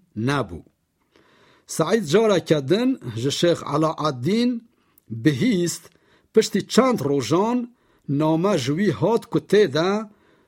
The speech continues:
ج سعید را دگوت. وره گندکی بچوک جبو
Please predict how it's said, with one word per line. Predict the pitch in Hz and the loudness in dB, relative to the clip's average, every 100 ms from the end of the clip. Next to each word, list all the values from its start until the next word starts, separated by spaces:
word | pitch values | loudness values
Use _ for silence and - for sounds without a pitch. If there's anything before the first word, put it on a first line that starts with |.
| 131 | -6
ج | 127 | -6
سعید | - 151 147 180 220 | -4 -4 -2 -4 -2
را | 135 165 185 | -2 -2 -2
دگوت. | 156 127 113 160 - - - _ _ _ _ | -2 -4 0 -2 -2 -8 -20 _ _ _ _
وره | 170 208 170 | 0 2 2
گندکی | 147 220 185 160 147 | 0 0 0 0 -4
بچوک | 113 127 - 165 220 254 - _ _ _ _ | -4 -6 0 2 2 0 -8 _ _ _ _
جبو | 135 131 143 196 208 | -4 -2 0 2 2